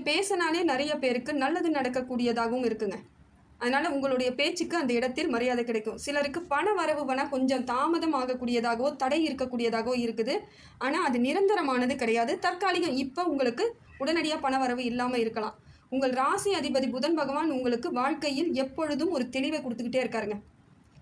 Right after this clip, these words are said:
அவர் உங்களை ஒரு நல்ல ஒரு சிம்மாசனத்தில் உட்கார வைப்பதை போல கன்னிராசியை உட்கார வச்சிருக்காரு. நீங்க எதை செய்தாலும்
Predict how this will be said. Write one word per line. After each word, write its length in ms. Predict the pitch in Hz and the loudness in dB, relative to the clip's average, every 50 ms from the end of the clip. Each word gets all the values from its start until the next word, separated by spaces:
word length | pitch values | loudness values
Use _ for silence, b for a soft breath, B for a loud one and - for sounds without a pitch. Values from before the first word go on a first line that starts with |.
| _ | _
அவர் 220 | - 240 254 262 247 247 | -4 -2 0 0 0 2
உங்களை 260 | 247 247 247 277 349 453 - - - | 2 2 2 2 0 0 -2 -4 0
ஒரு 180 | 269 269 269 | 0 2 2
நல்ல 320 | 262 262 285 349 415 427 359 | 2 2 2 2 4 2 2
ஒரு 160 | 294 277 302 - - | 2 0 -2 -2 -2
சிம்மாசனத்தில் 680 | 311 311 359 392 381 370 370 330 294 - - 285 262 247 | 0 2 4 4 2 2 0 0 -2 -2 -2 -2 -4 -4
உட்கார 220 | 247 247 294 285 294 | -2 0 2 2 2
வைப்பதை 340 | 277 262 262 262 254 247 233 | 2 2 0 0 0 0 0
போல 220 | 240 269 294 311 311 262 | 0 0 0 0 0 0
கன்னிராசியை 440 | 254 269 277 269 247 254 254 226 | 0 2 2 2 0 0 0 -2
உட்கார 200 | 220 - 254 254 233 | 0 0 -2 -2 -2
வச்சிருக்காரு. 420 | 226 - 233 - - 220 214 - - _ _ _ - _ _ _ _ _ _ - - - - - | -2 -4 -6 -4 -4 -6 -6 -6 -12 _ _ _ -20 _ _ _ _ _ _ -20 -20 -20 -12 -6
நீங்க 220 | 240 269 262 240 233 233 240 | -2 0 2 2 2 2 2
எதை 160 | 247 277 349 370 - | 2 2 2 2 2
செய்தாலும் 640 | - 320 294 294 262 277 254 240 220 240 285 381 | 0 0 0 0 2 2 2 2 2 2 2 0